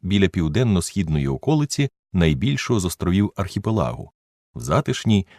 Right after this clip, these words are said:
оточеній з усіх боків суходолом затоці, завглибшки в дев'ять сажнів із чорним піщаним дном. У глибині затоки, як повідомили нам тубільці,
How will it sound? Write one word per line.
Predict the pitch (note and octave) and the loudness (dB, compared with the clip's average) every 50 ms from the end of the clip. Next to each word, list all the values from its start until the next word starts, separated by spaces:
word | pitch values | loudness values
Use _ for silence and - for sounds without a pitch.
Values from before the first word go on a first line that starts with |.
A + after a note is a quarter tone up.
| _ _ | _ _
оточеній | - - D#2+ - D3+ E3 - - C3 A#2+ G#2+ F#2 | -4 -2 0 2 2 2 2 2 2 4 4 4
з | D2+ F2 | 4 2
усіх | F2+ - - G#2 F2 | -2 0 0 0 0
боків | C#2+ E2 D#2+ - F#2+ E2+ D2 | 0 -2 -2 -2 -2 -2 -2
суходолом | - - D#2 - - C#2+ D2+ E2+ E2 D2+ C#2 C#2 | -2 -6 -6 -4 -4 -4 -2 0 0 0 0 -2
затоці, | B1 C2+ C2+ - - E3+ - - - D#3+ D#3 _ _ _ _ _ - | -2 -4 -2 0 0 0 0 0 -2 -2 -2 _ _ _ _ _ -14
завглибшки | - D#2 E2+ G2+ G2 G2+ A#2+ D#3 D3 G2 - - - E2+ D#2 - _ | -6 0 2 2 4 4 4 4 4 2 0 -4 -4 -4 -4 -4 _
в | - D#2+ E2 | -6 -2 2
дев'ять | E2 F#2 E2+ C#2+ C2+ C2+ - | 2 4 2 2 0 -2 -2
сажнів | - D3 F3 F3 D#3 E3 E3 D#3+ D3 _ - | 0 2 2 4 4 2 2 2 0 _ -4
із | F2 D#2 - - | -6 -6 -6 -6
чорним | - - G#2+ C#3 C3 C3 B2+ A#2+ | -4 0 0 2 2 2 0 0
піщаним | - - D#2 - - - F2 E2 E2+ E2+ D#2+ | -2 -4 -6 -6 -2 -2 0 2 2 0 0
дном. | B1+ A#1 C2+ C2+ A1+ A1+ - _ _ _ _ _ _ _ _ _ _ _ - | -2 -4 -6 -6 -8 -10 -14 _ _ _ _ _ _ _ _ _ _ _ -4
У | G2 F2 | -2 0
глибині | F2 G2+ A2 A2 G2+ A2 A#2 G#2+ F#2 | 2 4 4 4 6 6 6 6 4
затоки, | D#2 E2+ E2 - - F3+ E3+ - - B1+ - _ | 4 2 0 2 2 2 2 2 -4 -10 -10 _
як | - E2 E2+ E2+ - | -4 0 0 0 0
повідомили | - - E2+ F2+ F2 E2 E2+ D#2 D#2 D#2 D#2 | 0 0 0 2 2 2 2 2 2 2 2
нам | D2 D2 D2+ D#2 | 2 0 0 0
тубільці, | - - G2 E2+ D2+ C#2 C2 - - - - | -2 -2 -2 -2 -2 -4 -4 -6 -8 -10 -12